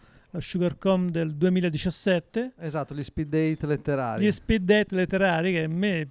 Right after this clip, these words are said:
Speaker 1: mm, una forma che piacque tantissimo, perché invece di dare dei premi e così, eh, c'era come premio questa possibilità di conferire con un editor vero. Eh, siamo stati fortunati perché siamo stati fra i selezionati.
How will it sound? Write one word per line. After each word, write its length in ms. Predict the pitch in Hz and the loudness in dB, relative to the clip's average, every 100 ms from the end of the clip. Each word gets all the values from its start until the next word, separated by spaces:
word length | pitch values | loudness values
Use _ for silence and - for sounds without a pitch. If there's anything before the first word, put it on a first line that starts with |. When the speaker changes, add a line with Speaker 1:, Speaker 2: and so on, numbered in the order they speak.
| - | -8
Speaker 1:
mm, 300 | 180 165 165 | -6 -4 -4
una 120 | 165 | -4
forma 260 | 175 214 190 | -2 0 0
che 60 | 160 | -2
piacque 340 | - 175 180 | -2 -2 -2
tantissimo, 500 | 180 170 - - 156 | -2 -2 -4 -4 -6
perché 160 | 147 165 | -6 -6
invece 260 | 170 175 | -4 -2
di 60 | 170 | -2
dare 120 | 170 | -2
dei 120 | 160 | -2
premi 340 | 151 180 170 170 | -2 -2 0 -2
e 40 | |
così, 240 | 151 165 | -4 -4
eh, 100 | 196 | -4
c'era 360 | 156 156 151 147 - _ _ _ | -4 -6 -6 -8 -14 _ _ _
come 220 | - 180 | -8 -4
premio 380 | 175 - 202 208 | 0 0 2 0
questa 220 | 165 - | -2 -4
possibilità 500 | 165 170 - 160 185 | -6 -6 -6 -4 -2
di 380 | 180 160 160 151 - | -2 -4 -6 -8 -6
conferire 680 | 180 180 - 185 214 190 | -4 -4 -4 -4 -4 -4
con 140 | 160 165 | -4 -4
un 120 | 170 | -4
editor 680 | 190 165 156 156 151 151 190 | -4 -4 -6 -8 -8 -10 -8
vero. 480 | 165 165 151 202 240 _ - _ - _ _ _ | -4 -4 -4 -6 -8 _ -20 _ -20 _ _ _
Eh, 460 | 220 175 170 170 165 | -6 -2 -2 -2 -4
siamo 280 | - - 190 | -6 -2 0
stati 180 | 226 180 | 2 0
fortunati 380 | 185 - 220 | 0 0 0
perché 160 | 175 156 | 0 0
siamo 160 | 151 156 | -2 -2
stati 240 | 180 165 | -4 -4
fra 140 | - | -2
i 120 | 165 160 | -2 -2
selezionati. 1120 | - 180 180 - 208 214 233 170 151 151 151 | -2 -2 -2 0 0 2 0 -2 -2 -4 -6